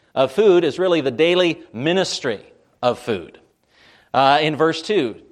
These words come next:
to serve tables is actually ministering at table or deaconing at table.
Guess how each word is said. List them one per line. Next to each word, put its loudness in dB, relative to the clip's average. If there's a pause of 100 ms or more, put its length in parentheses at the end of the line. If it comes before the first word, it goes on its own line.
to -4
serve 0
tables 0
is -6
actually -2
ministering -4 (300)
at -4
table -8 (320)
or 0
deaconing -2
at -8
table. -6